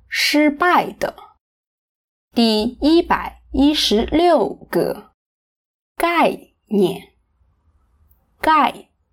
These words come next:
念，concept。我觉得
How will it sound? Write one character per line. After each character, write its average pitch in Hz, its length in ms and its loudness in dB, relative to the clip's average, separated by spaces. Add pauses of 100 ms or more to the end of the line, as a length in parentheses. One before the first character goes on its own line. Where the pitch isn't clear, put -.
(140)
念， 202 500 0 (800)
concept。 - 800 -6 (1200)
我 185 320 2
觉 190 380 0
得 240 420 -2